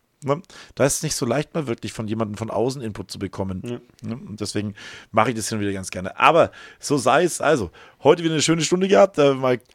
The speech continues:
Speaker 1: äh, quer gesprochen. Bist du nächste Woche, bist du jetzt halt im, äh, oder
Speaker 2: Nee,
Speaker 1: wann
Speaker 2: nee,
Speaker 1: bist du
Speaker 2: nee,
Speaker 1: im
Speaker 2: nächste Woche geht ganz normal. Können wir ganz normal aufnehmen.
Speaker 1: Yes.
Speaker 2: Ich hab, ich hab überhaupt, ich hab überhaupt keine Termine, ist alles gut. Aber wir haben übrigens einen Cliffhanger vergessen. Ich hab's sogar vorbereitet und wir haben's nicht gemacht.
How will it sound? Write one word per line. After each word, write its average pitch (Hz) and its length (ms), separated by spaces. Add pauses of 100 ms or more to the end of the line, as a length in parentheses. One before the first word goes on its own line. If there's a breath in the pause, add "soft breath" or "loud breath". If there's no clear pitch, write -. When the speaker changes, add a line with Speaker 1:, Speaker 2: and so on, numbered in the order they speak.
(120)
Speaker 1:
äh, 123 240
quer 131 420
gesprochen. 160 540
Bist 156 160
du 139 60
nächste 165 280
Woche, 185 140
bist 185 180
du 180 40
jetzt 170 180
halt 165 100
im, 151 480 (180)
äh, 120 140
oder 131 220
Speaker 2:
Nee, 180 80
Speaker 1:
wann 220 60
Speaker 2:
nee, 233 40
Speaker 1:
bist 240 120
du 208 40
Speaker 2:
nee, 180 60
Speaker 1:
im 156 60
Speaker 2:
nächste 165 280
Woche 170 240
geht 151 220
ganz 190 180
normal. 190 320
Können 151 160
wir 165 60
ganz 220 160
normal 208 160
aufnehmen. 131 400 (760)
Speaker 1:
Yes. - 240
Speaker 2:
Ich - 80
hab, - 200
ich 180 60
hab - 60
überhaupt, 202 340
ich 147 140
hab 180 80
überhaupt 190 300
keine 190 180
Termine, 165 340
ist 127 120
alles 185 240
gut. 208 280
Aber 156 360
wir 165 100
haben 214 140
übrigens 196 260
einen 170 80
Cliffhanger 214 400
vergessen. 143 380
Ich 151 80
hab's 185 120
sogar 175 180
vorbereitet 196 540
und 165 80
wir 170 60
haben's 170 140
nicht 190 160
gemacht. 165 240